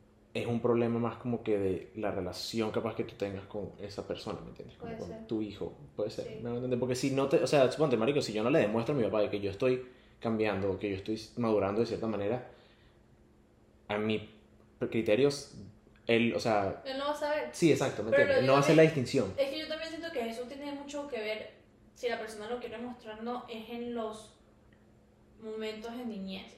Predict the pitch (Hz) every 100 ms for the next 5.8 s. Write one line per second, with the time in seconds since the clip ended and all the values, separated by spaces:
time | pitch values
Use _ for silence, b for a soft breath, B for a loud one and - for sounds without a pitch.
0 | - 247 220 220 220 220 262 294 247 220
1 | 214 247 285 285 233 220 214 214 247 254
2 | 269 254 196 190 226 214 208 220 B B
3 | B - 214 196 202 226 226 247 247 220
4 | 220 214 214 214 208 202 196 208 254 247
5 | 233 220 226 240 240 240 240 247